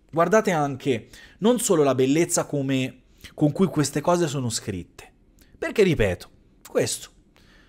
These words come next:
è letteratura. Magari in mezzo a loro c'è uno scrittore, no?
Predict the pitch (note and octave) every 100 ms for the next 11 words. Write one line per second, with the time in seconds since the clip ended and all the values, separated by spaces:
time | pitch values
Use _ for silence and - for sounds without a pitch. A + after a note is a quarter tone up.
0 | _ _ - C3+ D3 E3+ E3+ - B2+ A2
1 | D#2+ A#2+ D3 C#3 A#2+ A#2 B2 A#2+ A#2+ A#2+
2 | G2 A2+ A#2+ A#2+ - E3 - A2 G#2 A#2+
3 | - - D#3+ -